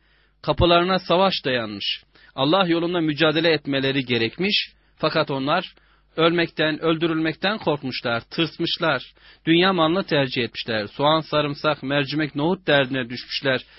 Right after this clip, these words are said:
Firavun zamanındaki Yahudiler gibi.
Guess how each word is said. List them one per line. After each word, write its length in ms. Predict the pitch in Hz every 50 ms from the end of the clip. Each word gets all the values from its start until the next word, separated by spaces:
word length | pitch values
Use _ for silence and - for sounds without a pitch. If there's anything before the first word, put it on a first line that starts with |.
| - - - _ _ _
Firavun 300 | - 139 143 151 165 170
zamanındaki 800 | 151 127 147 139 135 135 131 131 127 131 127 - - 143 135 123 - _ _ -
Yahudiler 560 | 117 123 135 139 135 123 127 123 139 147 139
gibi. 400 | 127 117 117 110 107 104 104 98